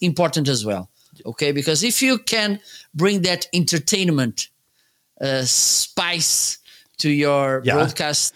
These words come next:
Speaker 1: this
Speaker 2: <laughs>
Speaker 1: will be a plus for you. <laughs>
Speaker 2: Excellent. No, that's an excellent point. Yeah, and, and so while Marco's got that Stream Deck, I've got the thirty-two button one here.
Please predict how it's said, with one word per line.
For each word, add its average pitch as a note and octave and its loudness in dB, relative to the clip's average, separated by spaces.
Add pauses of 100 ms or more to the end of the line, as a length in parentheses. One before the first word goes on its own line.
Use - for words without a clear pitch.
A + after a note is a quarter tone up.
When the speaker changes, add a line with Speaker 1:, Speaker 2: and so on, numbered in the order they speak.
(120)
Speaker 1:
this D3+ 2
Speaker 2:
<laughs> - -
Speaker 1:
will D3+ 0 (380)
be C#3 -2
a C3+ -2
plus C#3 -2
for A#2+ -2
you. G2 -6 (220)
<laughs> G#3 -4
Speaker 2:
Excellent. E3+ 0 (300)
No, D#3+ 2
that's D3+ 2
an G3 -4
excellent E3 0
point. D#3+ -4
Yeah, D#3 2
and, C3 2
and D3 0
so D3 2
while C#3 4
Marco's F#3+ 2
got C#3 0
that F#3 0
Stream C3 0
Deck, A#2+ 2
I've C#3 2
got D3 2
the C#3 -6
thirty-two C3+ -2
button A2 0
one G#2+ 0
here. A2+ -2